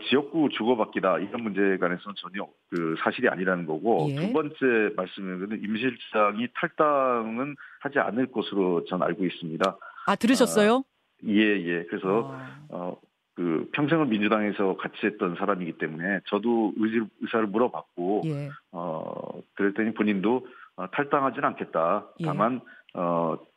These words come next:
Speaker 1: 이 과정과 프로세스는 바-, 밟겠다." 이런, 예, 얘기, 말씀을 하시더라고요. 아마
Speaker 2: 어떻게
Speaker 1: 그러니까
Speaker 2: 이렇게 된
Speaker 1: 지금,
Speaker 2: 건지. 음.
Speaker 1: 예, 이의 제기 하-, 했다는 거죠.
Speaker 2: 네.
Speaker 1: 그리고, 어, 이제 제가 이제 아쉬운 건 이런 겁니다. 이제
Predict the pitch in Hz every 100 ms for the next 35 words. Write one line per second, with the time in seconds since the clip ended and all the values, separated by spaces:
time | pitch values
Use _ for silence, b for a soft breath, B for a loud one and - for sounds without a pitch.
0 | _ - 92 87 92 117 113 113 - 165
1 | 160 135 - 107 104 - - - - 90
2 | 113 - 120 90 113 123 101 - 92 87
3 | 85 - 95 - 90 92 92 90 - 117
4 | 90 85 190 196 220 202 190 214 170 156
5 | 147 139 143 156 175 156 104 98 127 151
6 | 127 104 104 95 117 131 - 110 92 85
7 | 82 82 - 156 123 123 113 B B B
8 | B B B - 113 113 110 113 - _
9 | 120 120 117 139 147 123 123 123 113 -
10 | 127 147 120 107 98 87 110 101